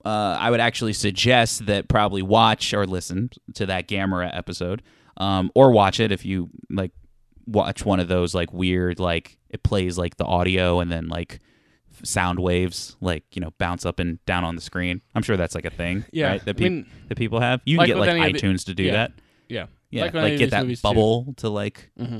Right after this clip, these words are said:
Speaker 1: like, pulse. Sometimes
Speaker 2: Yeah.
Speaker 1: I did that.
Speaker 2: They can make, like, art out of it.
Speaker 1: Yeah, <laughs> like, posters fly by. Uh, but yeah, I, I would actually suggest going to go listen, uh, to that episode
Speaker 2: Oh,
Speaker 1: because
Speaker 2: definitely.
Speaker 1: that, that leads into this episode in which we're just going to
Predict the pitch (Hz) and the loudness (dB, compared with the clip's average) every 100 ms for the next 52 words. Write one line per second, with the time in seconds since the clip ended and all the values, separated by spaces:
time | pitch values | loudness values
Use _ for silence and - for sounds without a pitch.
0 | 113 - 98 - _ - _ _ _ - | -12 -8 -8 -8 _ -20 _ _ _ -4
1 | 104 107 - - - _ - 143 160 117 | -2 -2 -4 -10 -14 _ 2 4 6 4
2 | 107 92 90 92 98 - 131 139 127 113 | 2 0 -2 -2 -2 -6 -6 -6 -6 -10
3 | - 104 123 - 123 127 131 - - - | -12 -12 -10 -10 -12 -8 -10 0 4 6
4 | 87 98 - 135 - - - - - - | 4 -2 0 0 0 -4 -8 -10 -18 -20
5 | - - 120 113 117 127 - - - _ | -2 2 2 0 -4 -6 -6 -14 -18 _
6 | 131 123 113 117 123 - - - - - | 0 2 4 4 2 -4 -16 -18 -16 -12
7 | - 131 139 135 131 123 175 220 165 123 | -2 8 10 12 10 8 8 10 10 8
8 | 143 180 160 220 220 185 180 160 151 139 | 6 8 10 10 8 6 4 2 4 4
9 | 127 139 135 127 127 123 123 123 117 80 | 4 4 4 6 6 6 4 2 0 0
10 | 92 110 107 101 - 107 113 117 - 113 | 0 2 0 0 -4 0 2 2 2 -4
11 | 113 - 107 101 110 113 117 120 110 110 | -4 -2 2 2 2 0 0 -2 -4 -2
12 | 107 - 104 104 101 113 110 107 98 101 | -2 -2 -4 -2 -2 -6 -6 -6 -2 -2
13 | 95 101 98 95 151 - 139 123 113 98 | -2 -2 -2 0 0 2 -2 -2 -2 -2
14 | 101 101 101 107 101 104 - 110 104 101 | -2 -4 -4 -4 -2 -4 -2 -2 0 -2
15 | 98 | -4